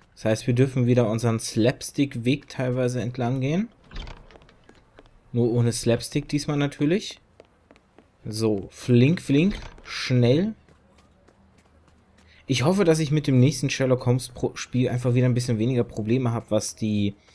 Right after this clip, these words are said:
spielerische Natur angeht, sprich so dieses Ruckeln und, ähm,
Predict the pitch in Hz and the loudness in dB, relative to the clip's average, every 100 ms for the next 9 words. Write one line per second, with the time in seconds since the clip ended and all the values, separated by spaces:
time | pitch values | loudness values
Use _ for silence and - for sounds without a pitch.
0 | - - _ _ - - 160 185 127 107 | -20 -20 _ _ -10 -4 6 8 8 6
1 | - 107 98 - 98 107 113 - - 113 | -2 -4 -4 -2 -2 0 -2 -4 -4 -4
2 | - 113 107 107 101 - - 139 - 135 | -2 -2 -2 -4 -8 -6 -4 -4 0 4
3 | 127 127 123 98 98 101 98 95 - 101 | 6 6 4 2 0 0 -2 -4 -4 0
4 | 98 98 98 | 0 0 0